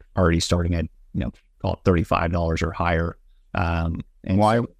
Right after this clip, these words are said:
Speaker 2: why, the, why the two drivers? What was the, the
Speaker 1: Um, I th-, I think the original thinking, uh, was, was twofold. One was safety for the drivers. Um, I would say that we, you know, do well over a hundred thousand deliveries a month in California, uh, and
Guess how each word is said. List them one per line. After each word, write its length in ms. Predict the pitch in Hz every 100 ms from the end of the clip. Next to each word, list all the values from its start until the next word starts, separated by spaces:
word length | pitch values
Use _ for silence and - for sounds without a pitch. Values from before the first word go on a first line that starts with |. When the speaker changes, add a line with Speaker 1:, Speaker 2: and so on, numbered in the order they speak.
| _ _ _ _ -
Speaker 2:
why, 300 | 98 104 117
the, 100 | 117
why 200 | 113 123
the 60 |
two 220 | 107 - 110
drivers? 480 | 104 104 117 92
What 160 | 95 101
was 180 | 107 98
the, 220 | 98 95
the 640 | 104 98 98 - - 156
Speaker 1:
Um, 200 | 127 123
I 100 | 123
th-, 240 | 123 - - -
I 80 | 135
think 300 | - 277 -
the 120 | 254
original 480 | 151 139 131 143 123
thinking, 680 | - 131 117 131 113 110 107 - -
uh, 240 | 117 104 98
was, 280 | 101 - -
was 140 | 101
twofold. 480 | - 101 - 90 90
One 200 | 113 135
was 120 | 123
safety 580 | - 101 92 - 101 98 - - _ _ - -
for 160 | 107
the 120 | 98 95
drivers. 680 | 101 113 113 110 98 - -
Um, 200 | 85 80
I 60 | 85
would 160 | 85 -
say 140 | 90
that 120 | 82
we, 220 | 82 80 - -
you 60 | 85
know, 80 |
do 140 | 80 85
well 160 | 87
over 140 | 85 82
a 40 |
hundred 240 | 82 90 82
thousand 280 | 85 82 85
deliveries 280 | 90 85
a 60 | 80
month 300 | 85 82 -
in 80 | 95
California, 680 | 82 80 104 98 95 90 - _ _ _ -
uh, 180 | 90 85
and 260 | 80 82